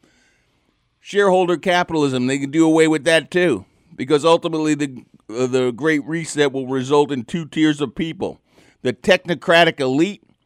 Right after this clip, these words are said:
who ha-, like, like they had in Russia, if you remember that, who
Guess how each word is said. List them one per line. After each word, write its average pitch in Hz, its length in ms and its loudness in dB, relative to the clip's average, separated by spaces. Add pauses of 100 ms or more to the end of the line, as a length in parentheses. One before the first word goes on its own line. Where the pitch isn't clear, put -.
(220)
who 147 140 0
ha-, 151 200 0
like, 127 260 0
like 156 200 4
they 151 120 0
had 151 220 2
in 123 120 -2
Russia, 135 360 0
if 160 180 -2
you 135 100 -2
remember 135 340 0
that, 165 280 0 (520)
who 160 260 4